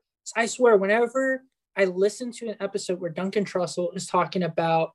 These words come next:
just kinda being kinder, or he has a guest like David Nichtern, who's, like, a meditation expert,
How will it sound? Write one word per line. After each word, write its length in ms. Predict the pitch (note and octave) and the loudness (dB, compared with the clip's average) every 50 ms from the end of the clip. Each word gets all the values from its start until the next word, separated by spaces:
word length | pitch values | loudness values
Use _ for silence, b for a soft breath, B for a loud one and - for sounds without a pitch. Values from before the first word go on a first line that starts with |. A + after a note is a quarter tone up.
| _ _ _ _ _ _ | _ _ _ _ _ _
just 120 | - - - | -8 -2 0
kinda 160 | A#3+ A3 G#3 | 2 4 4
being 220 | G3+ F#3+ E3+ D#3 | 4 4 2 2
kinder, 480 | - - F#3 F#3 G3 G3+ F#3+ G#3 G3 F#3+ | -2 -2 0 2 2 4 6 8 8 8
or 120 | F#3+ F#3+ | 8 8
he 60 | F#3+ | 8
has 120 | G3+ G3 F#3 | 8 6 4
a 40 | E3+ | 0
guest 320 | D#3+ E3+ E3 F3+ F3+ - | -6 -6 -6 -6 -6 -6
like 140 | F3+ D#3+ D3+ | -6 -8 -6
David 320 | - E3 E3+ E3 E3+ E3+ F3 | -4 -4 -4 -4 -4 -6 -6
Nichtern, 420 | E3+ D#3+ - - F3+ F3 F3 E3+ | -8 -8 -6 -4 -4 -4 -4 -4
who's, 140 | E3 D#3+ D#3+ | -6 -6 -6
like, 140 | D3+ D3 E3 | -6 -6 -4
a 40 | |
meditation 640 | E3 D#3 D#3 D#3 D3 - E3+ D#3+ D#3 - - E3 E3 | -4 -4 -4 -4 -4 -2 -2 -2 -2 -4 -6 -6 -6
expert, 560 | E3 E3+ D#3+ - - - - E3+ E3 D#3+ - | -4 -6 -6 -6 -4 0 4 4 4 4 2